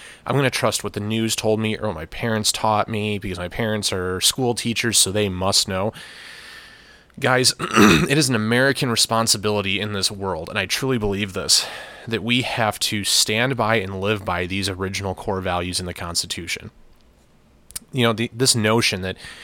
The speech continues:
the Constitution is a living document is, I think, a bastardized concept. I think that, and bastardized,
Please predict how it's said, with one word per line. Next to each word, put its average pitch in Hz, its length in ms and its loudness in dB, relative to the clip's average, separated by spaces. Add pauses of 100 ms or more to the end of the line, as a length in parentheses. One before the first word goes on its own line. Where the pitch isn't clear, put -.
(140)
the 117 80 -2
Constitution 120 720 0
is 90 100 -2
a 90 80 -2
living 107 400 0
document 120 560 -2 (100)
is, 98 460 0 (880)
I 104 240 4
think, 90 460 -4
a 95 140 -4 (180)
bastardized 101 760 4
concept. 87 680 -6 (180)
I 113 120 4
think 104 300 -2
that, 98 240 0 (460)
and 127 120 4
bastardized, 123 560 4